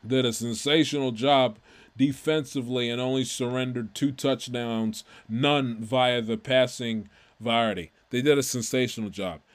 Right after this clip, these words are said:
J J McCarthy played well enough to win the game, had a sensational game-tying drive, uh, late in re-, late in regulation. Um, but, I mean, if you're Alabama, that was a easy, I mean, at the very least,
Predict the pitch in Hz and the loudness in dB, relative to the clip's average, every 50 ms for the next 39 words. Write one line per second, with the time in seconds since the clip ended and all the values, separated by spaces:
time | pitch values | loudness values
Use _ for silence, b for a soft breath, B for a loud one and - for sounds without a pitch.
0 | b b - 127 131 139 131 135 147 143 135 127 113 - - 147 165 170 160 - | b b -2 0 0 0 2 2 0 0 0 -2 -6 -2 2 4 4 4 2 2
1 | - 170 165 156 - _ - - 151 160 151 151 143 131 123 123 139 143 147 143 | 0 0 0 0 -4 _ -12 -4 -2 0 0 0 0 -2 -2 2 2 2 2 2
2 | 147 143 131 - - 131 131 127 117 110 98 110 139 147 147 147 143 139 131 B | 0 -4 -4 -6 -6 -6 -6 -6 -6 -6 -4 -2 0 2 2 2 0 -2 -6 B
3 | B B B - 143 139 135 127 123 - - 131 117 - - 143 139 147 127 - | B B B 0 2 2 2 2 0 -2 -8 -8 -6 -4 -2 0 0 -2 -2 -2
4 | 135 120 117 107 131 131 135 131 123 - 131 127 123 120 113 104 98 117 123 127 | -4 -4 -2 -4 -4 -2 -2 -4 -6 -6 -6 -4 -4 -4 -6 -8 -6 -2 0 0
5 | 123 120 113 110 - b b b b b b 117 113 113 113 110 113 120 123 123 | 2 2 0 -2 -4 b b b b b b -4 -2 0 0 2 2 2 0 0
6 | 110 117 113 113 113 113 - 113 123 120 120 123 110 113 110 107 110 110 107 95 | -2 -4 -4 -2 -2 -2 -4 -4 -2 -2 -2 -2 -2 -4 -2 0 0 0 0 -2
7 | 104 98 98 95 90 85 - - 71 67 - B B B B B B B - 107 | -4 -4 -4 -4 -4 -6 -8 -12 -16 -20 -20 B B B B B B B -8 -4
8 | 113 117 117 117 113 113 110 110 110 113 110 110 - _ _ _ 104 107 104 107 | 0 0 2 2 2 2 2 2 2 0 0 -4 -8 _ _ _ -20 -18 -18 -16
9 | 110 139 127 101 127 127 127 123 123 113 - _ 82 98 101 71 - - - - | -14 -12 -4 0 2 4 4 4 2 -2 -6 _ -20 -20 -20 -20 -20 -20 -16 -6
10 | - 131 131 135 135 131 131 120 - 123 120 127 139 147 147 139 123 110 131 139 | -4 -2 -2 0 0 0 0 -2 -2 -2 2 4 6 6 6 4 4 2 0 0
11 | 139 135 131 120 110 101 98 95 95 98 95 92 95 98 92 _ _ _ 113 117 | 0 0 0 -2 -4 -6 -8 -12 -16 -18 -20 -20 -20 -20 -20 _ _ _ -6 -2
12 | 143 143 143 139 139 127 110 120 113 113 110 - 127 139 151 160 160 143 135 160 | 0 2 2 2 2 0 -2 -2 -2 -2 -4 -2 0 0 2 2 2 0 -2 -6
13 | 127 127 143 143 135 131 123 113 b b b b b 135 147 139 - 143 135 127 | -8 -4 -4 -2 -2 -2 -4 -6 b b b b b -2 -2 -2 -2 -4 -4 -4
14 | 104 104 160 175 190 180 170 156 143 143 139 139 127 117 113 - - - | -2 2 4 4 6 6 4 4 2 2 2 2 2 2 0 -2 -6 -10